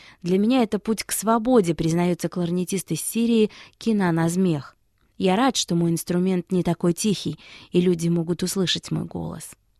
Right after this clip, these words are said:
Кристина Пато, еще одна яркая героиня картины, сказала,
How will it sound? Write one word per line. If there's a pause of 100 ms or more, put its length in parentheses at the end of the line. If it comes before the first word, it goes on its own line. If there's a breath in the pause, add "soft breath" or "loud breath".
(120)
Кристина
Пато, (260 soft breath)
еще
одна
яркая
героиня
картины,
сказала,